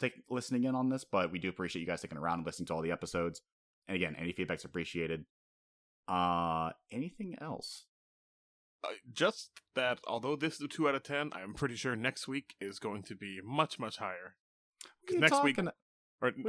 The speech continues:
Speaker 1: talking
Speaker 2: <laughs>
Speaker 1: about?
Speaker 2: Baron Omatsuri, baby, and the Secret Island.
Speaker 1: What
Speaker 2: One
Speaker 1: are you
Speaker 2: Piece
Speaker 1: talking
Speaker 2: movie
Speaker 1: about?
Speaker 2: six is what we will be
Speaker 1: What are you talking about?
Speaker 2: discussing.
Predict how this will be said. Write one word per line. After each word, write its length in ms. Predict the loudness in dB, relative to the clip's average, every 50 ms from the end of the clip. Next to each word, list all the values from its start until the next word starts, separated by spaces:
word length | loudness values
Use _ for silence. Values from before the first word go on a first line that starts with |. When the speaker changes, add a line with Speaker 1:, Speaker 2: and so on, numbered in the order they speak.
| 2 2
Speaker 1:
talking 320 | 2 12 12 12 12 12
Speaker 2:
<laughs> 40 | 10
Speaker 1:
about? 120 | 0 4
Speaker 2:
Baron 240 | 6 8 8 8 8
Omatsuri, 680 | 6 8 8 8 8 8 6 4 4 4 6 6 4
baby, 400 | 6 6 6 4 4 0 -4 -2 0 2 4
and 140 | 4 4 2
the 60 | 2
Secret 360 | -2 -2 -4 -4 -2 -2 0 2
Island. 640 | 4 4 4 4 4 0 -2 -4 -6 -8 -10 -10 -14 _ -20 -12 -2 2
Speaker 1:
What 80 | 4
Speaker 2:
One 40 | 6
Speaker 1:
are 20 | 6
you 40 | 6
Speaker 2:
Piece 60 | 6
Speaker 1:
talking 160 | 6 6 6 6
Speaker 2:
movie 80 | 4 2
Speaker 1:
about? 100 | 2 6
Speaker 2:
six 340 | 6 6 4 4 -4 -10 -10 -4
is 80 | 0
what 100 | 0 2
we 100 | 2 2
will 80 | 2 2
be 80 | 2
Speaker 1:
What 40 | 0
are 20 | 0
you 40 |
talking 180 | 2 4 6 6
about? 80 | 6 6
Speaker 2:
discussing. 320 | 6 0 0 0 -2 -6